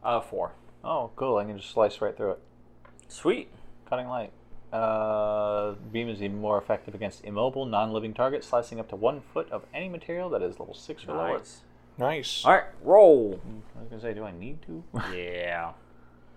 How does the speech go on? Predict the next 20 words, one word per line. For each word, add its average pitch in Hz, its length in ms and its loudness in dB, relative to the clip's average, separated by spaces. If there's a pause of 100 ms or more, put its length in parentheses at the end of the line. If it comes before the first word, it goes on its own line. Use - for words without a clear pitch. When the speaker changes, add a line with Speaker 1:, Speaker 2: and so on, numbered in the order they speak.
(540)
Speaker 1:
You 117 80 -12
still 131 220 -4
do. 98 360 -10 (180)
Yours 110 180 -8
is 120 160 -12
a 131 80 -8
nine 82 580 -10
because 85 360 -16
of 82 80 -18
the 85 300 -10 (800)
free 110 180 -12
level 95 300 -10
of 110 120 -12
effort, - 340 -18 (320)
'cause - 160 -20
you're - 140 -18
awesome. - 380 -16 (720)
Speaker 2:
That's - 180 -16
also - 260 -8
true. - 180 -16